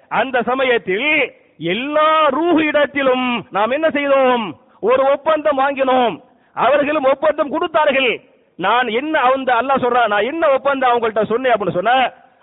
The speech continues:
"அலஸ்து பி ரப்பிக்கும்." மக்களே, என்னுடைய அடிமைகளே, படைக்கப்பட்ட அடிமைகளே, "அலஸ்து பி ரப்பிக்கும்."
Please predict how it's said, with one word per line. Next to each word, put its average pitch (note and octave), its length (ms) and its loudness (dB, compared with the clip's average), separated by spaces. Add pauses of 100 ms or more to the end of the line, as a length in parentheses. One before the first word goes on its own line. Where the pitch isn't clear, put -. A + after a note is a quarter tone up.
"அலஸ்து C#4 520 0
பி D4+ 140 0
ரப்பிக்கும்." A#3+ 960 -2 (440)
மக்களே, B3 720 0
என்னுடைய B3 320 0 (540)
அடிமைகளே, C4+ 760 0
படைக்கப்பட்ட C4+ 800 0
அடிமைகளே, A#3+ 920 0 (320)
"அலஸ்து D4 480 0
பி E4 120 -2
ரப்பிக்கும்." B3+ 880 -2